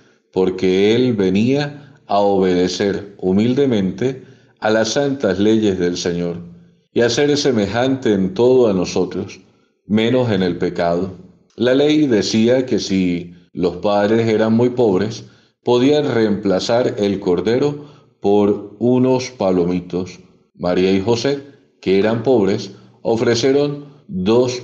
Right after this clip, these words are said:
pichones en sacrificio el día de la presentación del niño Jesús. En la puerta del templo estaba un sacerdote, el cual recibía a los padres y al niño y hacía la oración de presentación del pequeño infante al Señor.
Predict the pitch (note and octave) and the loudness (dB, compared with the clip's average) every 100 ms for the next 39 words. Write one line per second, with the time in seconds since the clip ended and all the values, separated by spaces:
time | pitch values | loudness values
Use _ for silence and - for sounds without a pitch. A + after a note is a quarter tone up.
0 | - F#2 - - B2+ A2 F#2+ - F#2 - | -6 -6 0 0 2 0 -2 -2 -4 -2
1 | - C3 C3+ D#3 D#3 D#3 - - _ _ | 0 0 0 0 -2 -2 -12 -20 _ _
2 | - F#2 F2+ F2 A2+ A#2+ G#2+ G2 F#2 G2 | -6 -2 0 0 2 4 4 4 2 0
3 | F2+ - F#2+ F#2 F2+ C#3 C#3 C3 F#2 F2 | -2 -2 -2 -2 -2 0 0 0 0 0
4 | G#2+ A2 G2 F#2 - E2+ - - _ _ | 0 0 -2 -4 -6 -8 -12 -16 _ _
5 | _ _ - A#2+ C3 D3 D3 E3 B2+ - | _ _ -6 -2 0 0 2 2 2 2
6 | A#2 A#2 C#3 B2 A2+ A2 A#2 A#2 - F2 | 0 0 0 0 0 0 0 -2 0 0
7 | G#2+ A2 A#2+ F#2 G2+ F#2+ F#2 G#2+ G#2+ B2+ | 0 2 0 0 0 -2 0 -2 -2 0
8 | A#2 G#2 - - - _ _ G2 F#2 F2+ | 0 0 -2 -10 -20 _ _ -4 0 -2
9 | - A2+ A#2+ A#2+ F#2 F#2 G#2 - - F#2+ | -4 -2 2 2 2 0 -2 -10 -8 -2
10 | F#2 F#2 G#2 B2+ G2 E2+ F#2 - - _ | 0 0 0 -2 -2 -6 -8 -12 -20 _
11 | - A#2 A#2 D#3 D#3+ D3+ G#2 F#2 A#2 B2+ | -4 0 0 2 2 2 2 0 0 0
12 | B2 G2+ - F#2+ F#2 E2+ A#2+ B2+ A#2+ G#2+ | 0 0 -2 -2 -2 -2 -2 -2 -2 -2
13 | F2+ E2+ G#2 G#2 G2+ G2+ A2 A2 A2 F#2 | -2 0 0 0 -2 -2 -2 -2 -2 -2
14 | F2+ F2+ E2+ D#2+ | -2 -4 -2 -4